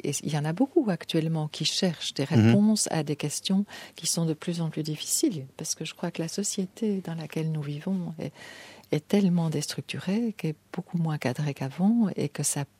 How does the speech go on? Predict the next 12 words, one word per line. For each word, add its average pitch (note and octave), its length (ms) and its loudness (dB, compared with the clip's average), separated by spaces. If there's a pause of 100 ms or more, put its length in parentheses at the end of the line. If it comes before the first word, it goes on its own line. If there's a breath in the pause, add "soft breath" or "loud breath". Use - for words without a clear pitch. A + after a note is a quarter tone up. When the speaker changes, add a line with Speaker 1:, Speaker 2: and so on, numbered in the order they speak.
Speaker 1:
laisse F#3 300 2
des C#3+ 120 -4
personnes F3+ 520 2
en, C3+ 180 -2 (460 loud breath)
en D#3 120 2
grand E3+ 260 2
questionnement D#3+ 600 0
sur - 300 -4
tout, C#4+ 280 0
et F3+ 100 4
très F3 200 2
seules D#3 420 0